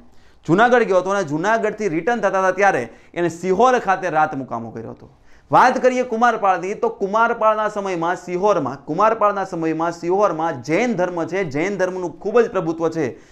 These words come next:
એ વધ્યું હતું. આપને ખબર છે કુમારપાળ છે, કુમારપાળના સમયમાં જૈન ધર્મ છે એ ખૂબ જ આગળ આવ્યો હતો, એટલે સિહોરમાં પણ કુમારપાળના સમયમાં ખૂબ એટલે ખૂબ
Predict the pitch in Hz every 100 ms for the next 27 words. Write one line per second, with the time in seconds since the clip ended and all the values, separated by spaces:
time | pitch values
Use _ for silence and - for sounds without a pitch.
0 | _ 151 147 139 143 165 165 - 175 185
1 | 185 196 226 220 233 190 185 185 190 220
2 | 208 208 202 196 190 196 196 196 190 190
3 | 185 170 131 180 180 180 180 185 170 170
4 | 175 170 165 170 170 175 135 120 - -
5 | - 180 165 113 - - - 180 220 220
6 | 190 185 180 151 175 190 190 185 175 175
7 | 165 156 - 196 180 180 180 175 180 127
8 | -